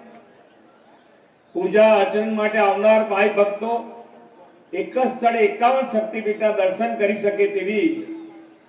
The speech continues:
કલ્પના કરી હતી. તેના પ્રયાસોના પરિણામે અંબાજી ખાતે એકાવન શક્તિપીઠનું નિર્માણ થયું છે.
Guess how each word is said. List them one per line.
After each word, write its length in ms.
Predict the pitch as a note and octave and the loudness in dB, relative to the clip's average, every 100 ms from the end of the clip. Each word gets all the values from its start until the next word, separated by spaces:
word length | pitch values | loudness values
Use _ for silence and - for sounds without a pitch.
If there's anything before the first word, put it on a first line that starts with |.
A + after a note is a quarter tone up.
| _ _ _ | _ _ _
કલ્પના 440 | F3+ G3 G3 A#3 A#3 | 2 2 2 2 2
કરી 300 | A3+ G3+ G3 | 2 2 2
હતી. 240 | G3 G#3 | 2 -2
તેના 280 | G3 F#3 G3+ | -2 0 0
પ્રયાસોના 640 | G3 F#3 F#3+ G3+ A3 A#3+ | 0 2 2 2 2 0
પરિણામે 480 | A3 G3 G3 G#3+ A3 | 0 0 2 2 2
અંબાજી 420 | G3+ - G#3 G#3 A3 | 0 0 0 0 -2
ખાતે 400 | F#3+ F#3+ G#3 E3 - - - - - - _ _ _ _ | -2 0 0 0 -2 -6 -16 -20 -20 -20 _ _ _ _
એકાવન 500 | F#3+ G3 - A#3+ B3 A3+ | 0 0 2 0 2 -2
શક્તિપીઠનું 760 | G#3 - A#3 A#3 G#3+ F3+ G#3+ | -4 -4 -8 -8 -8 -6 -6
નિર્માણ 460 | F3+ E3 F3 F#3+ F3 | -4 -4 -2 -2 -2
થયું 200 | C#3+ C#3+ | -6 -6
છે. 100 | C#3 | -10